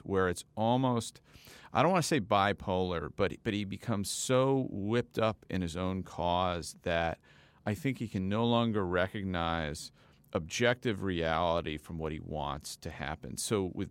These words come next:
Bannon, it was almost a religious conviction, the idea that Trump is gonna win. There's a path. He's gotta do this. He's just gotta, you know, keep saying what I'm saying. And, and I think the only time that Bannon's faith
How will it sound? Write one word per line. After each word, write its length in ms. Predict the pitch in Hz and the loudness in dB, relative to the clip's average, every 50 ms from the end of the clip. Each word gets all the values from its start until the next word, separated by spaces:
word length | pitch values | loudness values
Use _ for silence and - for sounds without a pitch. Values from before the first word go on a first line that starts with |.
| - _ | -6 _
Bannon, 460 | - 113 120 143 156 151 131 104 92 - - - - - _ | 0 0 2 2 2 2 0 0 -2 -4 -10 -18 -20 -10 _
it 140 | - 120 - | 0 2 2
was 140 | 107 107 - - | 2 -2 -4 -4
almost 560 | - 123 123 131 135 131 120 117 104 - - - - | 0 2 2 4 4 4 2 2 0 -2 -8 -4 -2
a 60 | 95 | -2
religious 560 | 92 82 82 78 80 82 87 82 85 80 - | 0 0 -2 0 0 0 0 0 -2 -6 -6
conviction, 580 | - - - 80 67 65 67 65 - - - 64 | -8 -8 -8 -6 -4 -4 -4 -6 -6 -8 -8 -8
the 100 | 71 67 | -6 -6
idea 380 | 55 65 64 - - 92 87 87 | -6 -6 -6 -6 -4 -2 -2 -2
that 140 | 76 73 69 | -2 -4 -8
Trump 360 | - - - - 92 85 - | -8 -12 -8 -6 -6 -6 -6
is 100 | - 64 | -8 -12
gonna 320 | - - - 82 80 80 78 | -12 -8 -6 -4 -4 -4 -4
win. 140 | 78 73 - | -6 -8 -8
There's 180 | - 76 78 - | -8 -8 -8 -10
a 60 | - | -12
path. 600 | _ - - 107 104 98 95 90 87 90 - - | _ -6 -2 0 2 2 2 2 0 -2 -4 -8
He's 160 | 73 67 - | -12 -14 -4
gotta 280 | - 95 87 85 85 78 | 0 2 2 2 2 0
do 220 | 71 85 87 82 | -2 -4 -4 -2
this. 320 | 80 80 76 73 73 - | -2 -2 -4 -4 -4 -6
He's 160 | - - - - _ | -10 -12 -14 -14 _
just 240 | - 95 90 - - | -6 -6 -6 -6 -4
gotta, 360 | - 82 80 80 78 71 - - - - | -2 -2 0 0 -2 -4 -6 -8 -10 -8
you 120 | 92 90 | -8 -6
know, 160 | 71 58 - - - - - - _ - | -6 -6 -10 -12 -18 -20 -20 -20 _ -10
keep 200 | - 101 92 - | -8 -8 -8 -4
saying 300 | - - 92 85 85 82 | -2 -2 0 0 0 -2
what 140 | 82 80 71 | -2 -2 -2
I'm 120 | 73 69 | -4 -4
saying. 360 | - - 101 95 92 87 85 - - - - - - - - _ _ | -2 -2 0 0 0 -2 -4 -6 -12 -20 -20 -20 -20 -20 -20 _ _
And, 320 | - 113 113 107 107 104 - - | 2 4 4 4 4 2 0 0
and 420 | 110 107 98 98 98 95 92 - - _ | 2 2 2 2 0 0 -2 -6 -4 _
I 80 | - 98 | -4 -4
think 360 | - - - - 170 180 - | -4 -4 -4 -2 -2 -2 0
the 200 | - 120 120 - - - | 0 0 0 0 -4 -8
only 460 | - - 151 151 156 160 156 156 151 | -2 0 2 4 4 4 4 4 2
time 520 | 139 - - - 123 113 113 113 113 110 104 | 0 -2 -2 0 2 2 4 2 2 2 0
that 180 | 95 90 - | -2 -2 -2
Bannon's 400 | - 95 92 90 90 87 82 - | 0 0 2 2 2 0 -2 -4
faith 340 | - - - 95 87 85 - | -4 -2 0 2 2 0 0